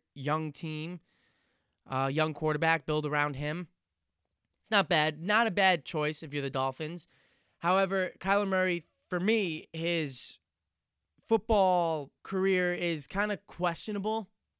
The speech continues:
I mean, I don't know how good he can be in the N F L. Obviously, being short isn't as detrimental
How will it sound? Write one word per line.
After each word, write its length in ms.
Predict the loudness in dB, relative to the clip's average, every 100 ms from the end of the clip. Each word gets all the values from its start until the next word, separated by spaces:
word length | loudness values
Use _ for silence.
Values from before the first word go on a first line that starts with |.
| _
I 120 | -6 -4
mean, 160 | 0
I 140 | 2 2
don't 160 | 2 0
know 180 | 0
how 180 | 0 -2
good 280 | 0 -2 -2
he 120 | -4
can 220 | -10 -6
be 260 | -2 -2 -4
in 100 | -6
the 100 | -4
N 120 | -4
F 160 | -4 -6
L. 240 | -8 -10 _ _ _ _ _ _ 6
Obviously, 680 | 6 6 0 -2 -2 -4 -10 _ _ _ _ _ _ _ -2
being 260 | 0 0
short 480 | -2 2 4 4 2 0
isn't 280 | -2 -2 -4
as 220 | -4 -2
detrimental 720 | -2 -2 -2 -4 -4 -4 -6